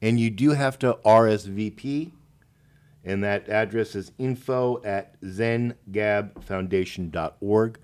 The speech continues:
For more information, go on over to zengabfoundation dot org, and you'll see it right there on the front page.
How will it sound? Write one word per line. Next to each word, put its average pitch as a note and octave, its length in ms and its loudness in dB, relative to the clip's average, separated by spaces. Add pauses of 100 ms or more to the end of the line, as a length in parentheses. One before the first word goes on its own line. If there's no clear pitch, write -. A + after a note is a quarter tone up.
(380)
For G#2+ 160 0
more C3+ 240 4
information, G#2+ 720 -2 (420)
go G#2 100 -2
on A2+ 200 4
over A2+ 220 4
to G#2+ 340 0 (360)
zengabfoundation G2+ 2000 4
dot F#2 300 0
org, C3 340 6 (300)
and A2 120 2
you'll A2+ 120 2
see G#2+ 240 0
it F2+ 100 2
right F#2+ 220 -2
there G2 140 0
on F2+ 120 -4
the D#2+ 80 -10
front E2 300 -10
page. - 420 -14